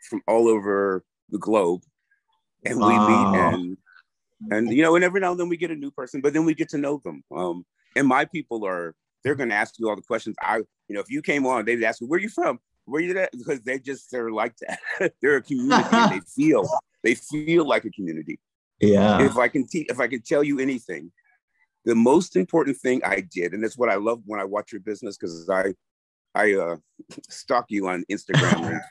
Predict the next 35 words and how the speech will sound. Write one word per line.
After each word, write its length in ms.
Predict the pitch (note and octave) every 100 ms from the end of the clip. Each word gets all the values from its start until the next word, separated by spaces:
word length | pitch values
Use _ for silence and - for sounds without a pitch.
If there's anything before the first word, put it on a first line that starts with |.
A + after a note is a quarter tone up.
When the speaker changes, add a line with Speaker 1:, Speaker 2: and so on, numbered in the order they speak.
| _
Speaker 2:
<laughs> 220 | _ _
Speaker 1:
Facebook, 480 | B2 A2 - G#2+ C#3 - - -
<laughs> 400 | C4+ - A3 - _ _ _ -
is 180 | D3+ B2+
you 120 | B2
have 160 | D3 C3+
a 60 |
community. 720 | - A#2 A#2 C3 C3+ G#2+ G#2 - _ _ _ -
And 120 | A2+
that's 260 | B2 D#3 -
where 160 | E3
most 380 | D3 B2 C#3 -
people 240 | C#3 A#2 A2+
miss 320 | G2+ G#2+ - -
in 100 | G#2
the 80 | F2+
gym 240 | - F#2+
business. 460 | E2 D2+ D2+ C#2 - _ -
They 120 | A2
try 260 | - B2+
to 80 | C#3+
build 320 | G#2+ A#2 A2+
a 60 | F2+
gym, 500 | - G2+ A2 E3+ E3+ _ _ _
but 120 | F#2
they 120 | G#2+
forget 420 | G#2 G2+ E2+ - -
to 60 | F2+
build 260 | G#2 G2
the 80 | F2
community. 580 | - F2+ F2 D#2+ D#2 - _ _ _ _ -
The 80 | A2+
gym 340 | - C#3+ E3+
will 120 | C3+
go, 280 | B2 B2 G#2+